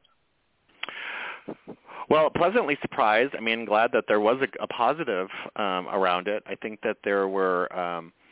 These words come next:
you know, sometimes, you know, cities, I worked for the cities, you know, cities sometimes are, you know, they, they don't like change, but then once you do the change, they love it. So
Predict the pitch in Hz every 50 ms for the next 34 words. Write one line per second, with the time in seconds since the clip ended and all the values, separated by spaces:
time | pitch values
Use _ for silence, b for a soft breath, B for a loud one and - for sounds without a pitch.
0 | B B B B B B B 110 104 92 95 92 - - - 165 156 165 - 180
1 | 170 170 165 147 - - 139 135 127 123 - - - 151 135 135 151 160 - 123
2 | 107 120 131 - - - - 127 110 101 - - 110 107 120 131 - 113 110 101
3 | - - - 131 123 - 123 117 117 120 113 113 110 104 92 90 78 - - -
4 | - - 95 87 85 80 73 64 - _ - - - 90 92 85 - - 92 87
5 | - 104 98 87 - - 92 92 101 - - - 147 147 165 190 202 196 - -
6 | - - - - 98 101 98 - 101 104 104 - - - 95 - 104 98 101 101
7 | - - 107 90 85 - - - 85 85 87 87 85 - - - - _ B B
8 | B B B B B B B - - 113 98 92 90 90 90 90 87